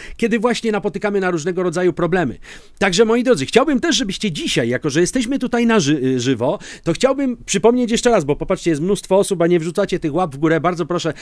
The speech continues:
kto jeszcze tego nie zrobił, żebyście od razu wrzucili te łapy w górę. Natomiast chciałbym też, żebyście wy byli tutaj aktywni, żebyście dzielili się swoimi sytuacjami, żeby dla was, y, ten dzisiejszy na-, to dzisiejsze nasze spotkanie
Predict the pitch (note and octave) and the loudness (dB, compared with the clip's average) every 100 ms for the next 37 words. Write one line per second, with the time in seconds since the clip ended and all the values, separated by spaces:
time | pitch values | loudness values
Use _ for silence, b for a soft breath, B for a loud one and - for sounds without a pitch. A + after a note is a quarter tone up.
0 | B B - B3 - F#3+ G3 F#3+ F3 F3 | B B 0 0 2 -2 0 2 2 2
1 | F3+ D#3 D#3 - D#3+ E3+ F3+ D3 D#3 F3+ | -2 -2 -4 -2 -2 0 -2 -4 -6 -6
2 | D#3+ D#3+ D3+ D#3 A#2+ A#2 D#3+ B B - | -2 0 0 -2 0 0 0 B B -2
3 | D3 F#3 G#3 F3+ - A3+ B3 B3 A#3+ G3+ | 0 2 0 0 -2 0 0 -2 -4 -4
4 | G3 - D#3+ F3 D#4+ B3 A3+ A3 G3+ - | -4 -2 0 0 -2 -2 -2 -2 -2 -2
5 | C#3 G2 G2+ G#2+ A2+ C#3 - D3+ C3+ G3 | -4 -4 -10 -6 -4 -4 -6 -2 0 -2
6 | E4 D#4 A#3 G3 B - - B3+ D4+ C#4+ | -6 -4 -4 -4 B -6 -2 0 2 0
7 | A3+ A#3+ A#3 D3 G#2+ G#2+ G#2+ C#3 E3 A#3+ | -2 -2 0 -2 -2 -4 -4 -2 0 0
8 | D4+ B3+ - B B C3+ D3 - - _ | 0 -4 -6 B B 0 0 -2 -14 _
9 | - B3+ C4 C3 D3+ A3+ B3 - G#3 F#3+ | 0 2 0 -2 2 4 4 2 0 0
10 | E3+ F3 F3 F3 A3 A3 G3 E3 - F3+ | -2 -2 -4 -2 -2 0 -2 -4 -4 -4
11 | - A#2 B2+ C4 | -2 -2 -2 -4